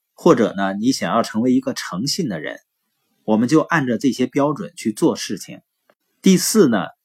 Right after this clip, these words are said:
每天投资时间跟你希望成为的那种人在一起，或者跟他们交流，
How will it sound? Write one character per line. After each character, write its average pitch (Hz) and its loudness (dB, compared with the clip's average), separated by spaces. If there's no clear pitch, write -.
每 117 2
天 185 2
投 160 2
资 170 0
时 143 0
间 156 0
跟 165 0
你 92 -2
希 156 2
望 139 0
成 110 -4
为 135 2
的 127 -4
那 120 -2
种 85 -8
人 87 -6
在 131 -4
一 120 0
起， - -8
或 - 2
者 110 0
跟 147 -2
他 143 -6
们 139 0
交 147 0
流， 92 -6